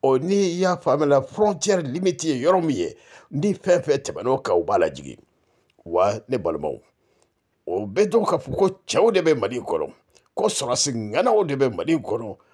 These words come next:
minnu b'u ka baara dɔn, a cɛya b'u la, dɔnniya b'u la, a cɛw n'a musow de ko don, ne balimaw,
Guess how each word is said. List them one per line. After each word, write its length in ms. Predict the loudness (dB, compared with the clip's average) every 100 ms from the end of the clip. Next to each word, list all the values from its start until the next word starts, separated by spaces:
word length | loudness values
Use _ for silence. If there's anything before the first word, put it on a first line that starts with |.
| _ 0
minnu 240 | 2 4
b'u 140 | 0 -2
ka 140 | -2
baara 380 | -2 0 2 2
dɔn, 260 | 0 0 0
a 40 |
cɛya 360 | 0 -2 -2 -2
b'u 140 | -4 -2
la, 120 | -2
dɔnniya 480 | -2 -4 -2 -2 -4
b'u 160 | -6 -2
la, 180 | -2 -4 _ _ -20 _
a 100 | -4
cɛw 320 | -4 0 2 2
n'a 120 | 2
musow 280 | -2 -4 -4
de 100 | -6
ko 160 | -6 -4
don, 220 | -4 -6
ne 140 | -8 -6
balimaw, 360 | -4 -4 -6